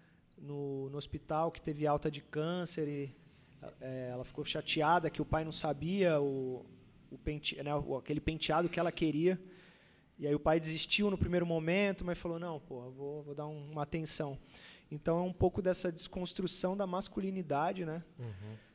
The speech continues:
Speaker 1: É, é o que eu vou, eu vou falando aqui e vou resgatando coisas que eu falei antes, é, mas tamo na mesma ideia.
Speaker 2: Lógico.
Speaker 1: Que é a coi-, a questão da masculinidade,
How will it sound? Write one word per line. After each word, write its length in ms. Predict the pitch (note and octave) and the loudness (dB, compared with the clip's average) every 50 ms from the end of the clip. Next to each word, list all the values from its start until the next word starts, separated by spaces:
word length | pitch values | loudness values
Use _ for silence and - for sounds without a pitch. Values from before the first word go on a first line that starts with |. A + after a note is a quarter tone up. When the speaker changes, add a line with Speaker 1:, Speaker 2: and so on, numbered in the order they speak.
| _ _ - | _ _ -8
Speaker 1:
É, 340 | B2+ B2+ B2 B2 A#2+ - - | -6 -4 -4 -4 -4 -4 -2
é 60 | - C3+ | 0 0
o 80 | C#3+ | 0
que 120 | - - - | -2 -2 0
eu 120 | - D3+ | 0 0
vou, 320 | D3 C#3 D3 E3 E3+ F3 F3 | 0 2 2 4 4 6 4
eu 40 | D#3+ | 4
vou 120 | D#3 E3 | 2 0
falando 480 | D#3+ - G3+ F#3+ E3+ E3 E3+ F3+ F3+ F3 | 0 2 4 4 6 4 4 4 4 4
aqui 540 | D#3+ E3 - - G3+ G#3+ A3+ A3 G#3+ G#3 G3+ | 4 4 2 0 0 2 2 4 4 4 2
e 40 | |
vou 200 | F#3 F3 F#3+ F3+ | 2 2 4 4
resgatando 480 | F3+ G#3 G3 F#3+ F#3 F3 F3 - F3 E3+ | 6 6 4 4 2 2 2 0 -2 0
coisas 220 | - F3 E3+ D#3 | 2 2 2 2
que 80 | - F3+ | 0 -4
eu 40 | D#3 | -4
falei 340 | - - F3+ D#3+ F#3 E3+ D#3+ | -2 0 4 6 6 6 6
antes, 280 | D3+ C#3 C3+ - - C#3 | 6 2 -2 -4 -4 -4
é, 220 | C3+ C3+ C3+ C3 C3 C#3+ - - | -4 -4 -4 -6 -8 -12 -14 -10
mas 220 | C#3+ C#3 C#3+ C#3+ | -6 -4 -4 -4
tamo 220 | - - D#3+ D#3+ E3 | -4 -4 -4 -2 -2
na 100 | E3 D#3+ | -2 -2
mesma 200 | D#3+ E3 E3 E3+ E3 E3+ | -2 -2 -2 -2 -2 -4
ideia. 200 | D#3+ D3+ D3 C3+ B2 | -2 0 0 0 0
Speaker 2:
Lógico. 320 | B2 C3 B2+ - - - - - - - - - - - _ - | -2 -4 -6 -8 -12 -18 -20 -20 -20 -20 -20 -20 -20 -20 _ -14
Speaker 1:
Que 160 | - - F3 D#3 | -2 0 4 4
é 60 | D#3+ | 4
a 80 | E3 E3 | 4 4
coi-, 220 | E3 F#3 F3+ E3+ - | 4 4 4 4 2
a 80 | E3 | 0
questão 340 | E3+ - E3+ E3+ - F3+ F3 | 0 -2 -2 -2 -2 0 0
da 80 | F#3 F3+ | 2 2
masculinidade, 840 | F3+ F3+ F3 - G3 F#3+ F#3+ G3 G3 F3+ F3+ E3+ E3 D#3 D#3 D3+ | 2 0 0 0 0 0 0 0 2 4 6 6 6 4 0 -8